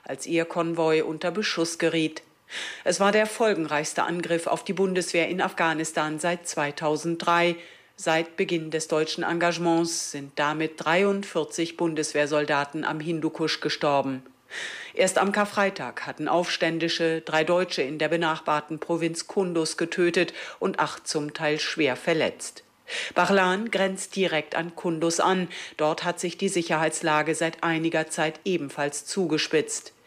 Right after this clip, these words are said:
In dieser Provinz sind Al-Qaida, Taliban und die Hisbi Islami des Kriegsfürsten Gulbuddin Hekmatyar aktiv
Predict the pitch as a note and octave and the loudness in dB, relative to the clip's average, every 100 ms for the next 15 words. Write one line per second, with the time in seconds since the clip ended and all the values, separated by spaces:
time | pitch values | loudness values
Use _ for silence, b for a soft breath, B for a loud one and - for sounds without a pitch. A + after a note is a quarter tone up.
0 | B B B B E3+ E3+ G#3 G#3 G#3+ G#3 | B B B B 2 4 4 4 2 2
1 | G#3+ B3 - - C#3 - D3+ - F3+ F3 | 2 0 -4 -8 -6 -4 -4 2 4 4
2 | F#3 G3 F#3+ E3+ E3 D#3 D3+ D3+ D#3+ F3+ | 4 0 0 0 0 -2 -4 -4 -6 -6
3 | E3+ E3+ - D#3+ D#3 E3 E3 F3+ F3 E3 | -2 -2 0 -2 0 2 4 4 2 2
4 | D3+ C#3 - - F3+ - - E3+ E3 - | 0 -4 -10 -4 -4 -4 2 2 2 -2
5 | D#3+ E3 E3 D#3 D#3+ E3 D#3 D#3+ - E3+ | 0 2 2 2 2 2 0 -4 -2 -2
6 | E3 G3+ F#3+ E3+ E3+ - F#3 E3+ | 0 2 4 4 2 -2 -2 -2